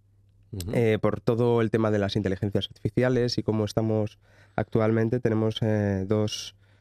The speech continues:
Speaker 2: dos personas en lo alto de un edificio, eh, sacando la electricidad de, de nuestra mascota, que es, que es la, la parte superior de otro edificio,
Speaker 1: Ujú.
Speaker 2: y haciendo una game jam, eh, mientras, mientras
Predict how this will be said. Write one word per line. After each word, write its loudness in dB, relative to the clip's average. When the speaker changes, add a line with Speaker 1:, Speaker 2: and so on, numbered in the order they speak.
Speaker 2:
dos 0
personas 2
en 4
lo 4
alto 2
de 2
un 2
edificio, 0
eh, 2
sacando 0
la 2
electricidad 2
de, 2
de 0
nuestra 0
mascota, -2
que 0
es, -4
que 0
es -2
la, 0
la -2
parte 0
superior 0
de 0
otro 0
edificio, 0
Speaker 1:
Ujú. -2
Speaker 2:
y 2
haciendo 2
una 2
game 2
jam, 0
eh, 2
mientras, 0
mientras -2